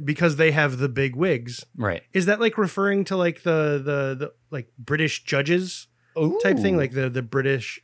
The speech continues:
Speaker 1: ar-, aristocracy, the,
Speaker 2: Is
Speaker 1: or I
Speaker 2: that
Speaker 1: guess even the colonial aristocracy that would, like, wear big wigs? Is that what that's
Speaker 2: Is that
Speaker 1: referring
Speaker 2: what
Speaker 1: to?
Speaker 2: that's from? What's the origin?
Speaker 1: Of
Speaker 2: What is
Speaker 1: big
Speaker 2: the
Speaker 1: wig.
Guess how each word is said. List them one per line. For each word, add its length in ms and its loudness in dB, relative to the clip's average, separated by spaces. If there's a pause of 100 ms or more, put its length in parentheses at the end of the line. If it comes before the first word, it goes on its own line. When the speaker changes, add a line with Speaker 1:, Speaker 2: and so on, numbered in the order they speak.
Speaker 1:
ar-, 240 -4 (100)
aristocracy, 800 -6
the, 180 -6 (240)
Speaker 2:
Is 180 -4
Speaker 1:
or 40 8
I 40 10
Speaker 2:
that 60 8
Speaker 1:
guess 180 4
even 180 2
the 60 4
colonial 600 0
aristocracy 720 -4
that 220 -6 (320)
would, 120 -6
like, 200 -4 (200)
wear 240 0
big 320 -4
wigs? 320 -2
Is 120 -4
that 160 -4
what 80 -8
that's 180 0
Speaker 2:
Is 80 0
that 80 6
Speaker 1:
referring 80 6
Speaker 2:
what 120 4
Speaker 1:
to? 40 -2
Speaker 2:
that's 160 0
from? 320 2
What's 260 4
the 160 -2
origin? 800 2
Speaker 1:
Of 120 -4
Speaker 2:
What 140 0
is 120 0
Speaker 1:
big 100 4
Speaker 2:
the 300 2
Speaker 1:
wig. 460 -2